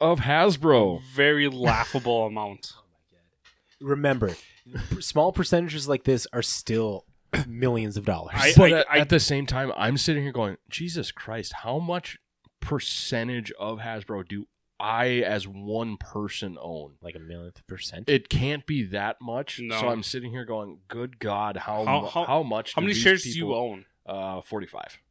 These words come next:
Speaker 2: Okay, forty-five is probably point zero zero zero zero zero forty-five percent.
Speaker 1: Live lookup.
Speaker 2: Just say, what is one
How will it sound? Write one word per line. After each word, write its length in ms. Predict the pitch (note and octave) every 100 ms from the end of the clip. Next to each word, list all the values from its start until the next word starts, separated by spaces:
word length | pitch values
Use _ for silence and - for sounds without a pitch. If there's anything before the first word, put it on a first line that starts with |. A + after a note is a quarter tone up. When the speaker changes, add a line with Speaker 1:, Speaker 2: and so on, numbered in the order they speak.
| _ _ _ -
Speaker 2:
Okay, 240 | B2+ A2 G#2
forty-five 800 | _ - C#3+ D3+ - B2+ C3 C3
is 140 | A#2
probably 960 | - - - B2 A#2+ A#2+ A#2 A#2+ B2 A#2+
point 580 | _ - - B2 A2 A#2+
zero 360 | A2 G#2+ G#2 G2 - _ _ _ _ C3
zero 440 | B2 A2 G2+ G2
zero 260 | G2+ G#2 G2+
zero 260 | G#2 G2+
zero 720 | G2 D3+ G#2 A2+ G#2 G2+ G#2 G2+ - - -
forty-five 640 | A#2+ A#2 G#2 - A2 F#2+ -
percent. 460 | - G2 F#2+ - _ _ _ _ _ _ _
Speaker 1:
Live 240 | - D#2+ E2
lookup. 300 | E2+ E2 F2 _ _ _ _ _ _ _ _ _ _ _ _ _
Speaker 2:
Just 160 | - A#2+
say, 240 | B2+ A2+
what 380 | B2+ C3 C#3+ F3
is 120 | F3+ B2+
one 480 | B2 C3+ D#3 E3+